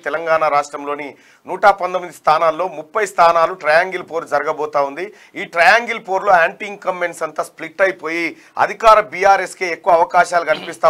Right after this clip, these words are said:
ఉన్నాయి ముప్పై స్థానాల్లో అని మనం ఏవైతే అనుకున్నామో అవి, ప్లస్ కొంతమంది డమ్మీ క్యాండిడేట్లని, ఆ, పెట్టినటువంటి పరిస్థితిలో ఈ డమ్మీ క్యాండిడేట్లు ఎంతవరకు విజయాన్ని సాధిస్తారు, డమ్మీ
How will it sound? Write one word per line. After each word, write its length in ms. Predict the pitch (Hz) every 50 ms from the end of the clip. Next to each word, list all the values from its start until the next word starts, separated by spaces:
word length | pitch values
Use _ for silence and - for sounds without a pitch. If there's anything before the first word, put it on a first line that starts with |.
| 156 151
ఉన్నాయి 180 | 160 160 151 139 139
ముప్పై 240 | 139 139 - 190 180 -
స్థానాల్లో 420 | - 160 160 160 156 151 151 151 151
అని 100 | 151 151 139 139
మనం 160 | 135 139 139 135
ఏవైతే 240 | 135 131 135 135 147 131
అనుకున్నామో 400 | 131 135 - 143 135 131 117 101 - - _ _ _ _ _ - 120
అవి, 200 | 143 160 220 240 - - _ _ _ _ _ _ _ _ -
ప్లస్ 240 | 185 226 220 226 269 240 185 151 - -
కొంతమంది 400 | - - - 240 214 233 226 226 185 151 175
డమ్మీ 240 | 214 220 247 277 262 254
క్యాండిడేట్లని, 560 | 247 240 240 233 226 226 208 226 220 214 196 180 151 - _ _ _ _ _ _ _ - - 151
ఆ, 40 | 165 160 160 156 160 156 143 123 - - _ _ _ _ _ _ 175
పెట్టినటువంటి 520 | 180 175 220 220 220 190 190 208 202 185 - 185
పరిస్థితిలో 420 | 180 180 - - 190 - 180 190 214 226
ఈ 0 | 196 143 165
డమ్మీ 240 | 170 196 226 254 262 247 -
క్యాండిడేట్లు 440 | 233 220 220 220 208 214 - 214 214 185 - - _ _ _ _ _ _ _ _ 120 151 180
ఎంతవరకు 600 | 202 - - 254 240 247 247 240 226 240 240 247 247 214 - - 135
విజయాన్ని 340 | 143 156 202 214 220 220 208 -
సాధిస్తారు, 420 | 202 190 185 190 190 - 220 240 262 196 185
డమ్మీ 240 | 170 180 208 240